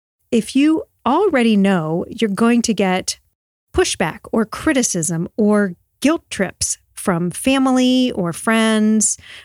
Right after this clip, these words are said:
or maybe for you, this is something with your colleagues, I want you to know that this could be a great workshop for you. Please check it out. If you register by Friday, October fifteenth, the fee for this is ridiculously low. It is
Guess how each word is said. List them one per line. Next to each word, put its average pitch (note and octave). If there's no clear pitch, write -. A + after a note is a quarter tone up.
or A#3+
maybe E4
for C4
you, G#3
this F3+
is F#3+
something F3+
with E3
your E3
colleagues, D#3+
I A3+
want D#4
you B3
to A3+
know F#3+
that F#3+
this A3+
could G3+
be F#3+
a F3
great A#3
workshop F3+
for -
you. E3+
Please G#3
check -
it E3+
out. D#3
If C#4
you G#4
register F#3
by D#3
Friday, G3
October A#3+
fifteenth, A#3+
the F#3+
fee G#3
for D4
this E3+
is F3+
ridiculously G3+
low. E3+
It F#3
is F3+